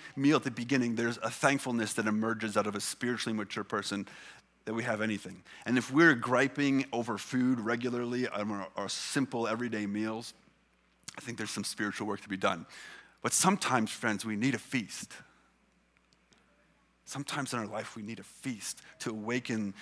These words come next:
something in us for healing. Uh, the best way the psalmists can describe this is this: "My soul is satisfied with you, God, as with the richest of food.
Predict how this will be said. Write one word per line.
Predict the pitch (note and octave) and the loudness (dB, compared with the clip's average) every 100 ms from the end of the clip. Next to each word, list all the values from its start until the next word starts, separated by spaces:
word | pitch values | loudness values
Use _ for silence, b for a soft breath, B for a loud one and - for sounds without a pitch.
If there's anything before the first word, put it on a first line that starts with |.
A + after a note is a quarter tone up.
| B | B
something | - A2+ - G#2+ | -4 -2 0 -2
in | G2+ | -2
us | G#2+ - | -6 -8
for | - | -8
healing. | G2 A#2 A2+ G2 F#2 B B B B B B - | -8 -6 -4 -6 -10 B B B B B B -10
Uh, | A2 G#2 G2+ F2+ _ B - | -6 -6 -8 -14 _ B -4
the | B2+ | 8
best | D#3+ F3+ - | 8 8 0
way | C3+ C#3+ C#3 | 4 8 8
the | B2 | 8
psalmists | A#2+ - C3+ C3 A#2+ - - | 2 4 6 6 2 -2 -6
can | - B2 | 0 0
describe | A#2 - B2 B2 | 0 6 6 6
this | A2 G2+ - | 2 -4 -4
is | G#2+ | -4
this: | B2+ G#2+ | -2 0
"My | A2+ A#2 | 0 2
soul | - F#3 F3+ | 4 4 4
is | D#3 | 4
satisfied | - E3 F3 E3 - - B2+ B2+ | 2 6 8 6 4 0 2 2
with | A#2+ - | 0 -4
you, | A#2 | -4
God, | G#2+ G2 F#2 F#2+ B B | 0 0 0 -6 B B
as | B2+ B2+ C3+ | 0 2 0
with | B2+ | -2
the | C3+ | -6
richest | A#2 A2+ E3 - D3 - | -4 0 2 2 2 2
of | B2 | -2
food. | - C3 B2 G2+ F#2 | -4 0 0 0 -4